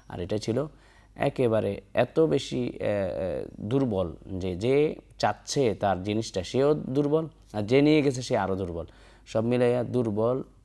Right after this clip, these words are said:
সকলেই আল্লাহর কাছে দুর্বল, এটা আল্লাহ জানিয়ে দিচ্ছেন। এর পরবর্তীতে আল্লাহ পাক সুবহানাহু ওয়া তাআলা আলোচনা করছেন ইসলাম ধর্মে কোনো সংকীর্ণতা নেই এ বিষয়ে। "ওমা জাআলা আলাইকুম ফিদ্দীন মিন হারাজ।"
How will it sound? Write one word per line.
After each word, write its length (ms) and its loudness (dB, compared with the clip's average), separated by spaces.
সকলেই 540 0
আল্লাহর 260 -4
কাছে 240 -8
দুর্বল, 320 -8
এটা 200 -6
আল্লাহ 260 -8
জানিয়ে 300 -6
দিচ্ছেন। 320 -10
এর 100 6
পরবর্তীতে 480 2
আল্লাহ 200 2
পাক 120 -6
সুবহানাহু 320 -4
ওয়া 40 -6
তাআলা 180 0
আলোচনা 400 -6
করছেন 340 -6
ইসলাম 440 -4
ধর্মে 560 -4
কোনো 240 -6
সংকীর্ণতা 840 -6
নেই 320 -4
এ 80 0
বিষয়ে। 420 -4
"ওমা 220 0
জাআলা 380 4
আলাইকুম 480 -4
ফিদ্দীন 640 -4
মিন 140 -4
হারাজ।" 440 -6